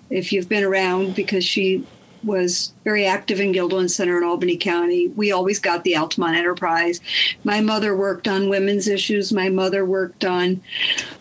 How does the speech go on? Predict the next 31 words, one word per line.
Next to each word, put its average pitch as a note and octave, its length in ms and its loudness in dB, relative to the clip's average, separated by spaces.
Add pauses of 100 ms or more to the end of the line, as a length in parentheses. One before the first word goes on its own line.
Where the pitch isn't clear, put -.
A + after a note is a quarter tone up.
(120)
one G#3 180 0
of G3 80 2
my G3+ 200 2
favorite G3 480 0
groups, G3+ 320 0
Save F#3+ 380 0
the F#3+ 60 -2
Pine F#3+ 420 0
Bush. F#3 480 -2 (760)
Um, F#3+ 600 0 (720)
she B3+ 220 0
was A3 160 0
just A#3+ 220 -2
a G3 60 0
brilliant A#3 600 0 (160)
woman. A3 680 2 (420)
Um, F#3+ 600 0 (880)
she - 340 0
always G#3+ 400 0
could - 240 -2
think G#3+ 200 2
outside G3 460 0
the F#3+ 80 -2
box F#3 600 0
and F#3 420 2
make G3 240 0
something G3 440 0
out F#3 140 2
of F3+ 60 2
nothing, F#3+ 380 0
and F3+ 200 0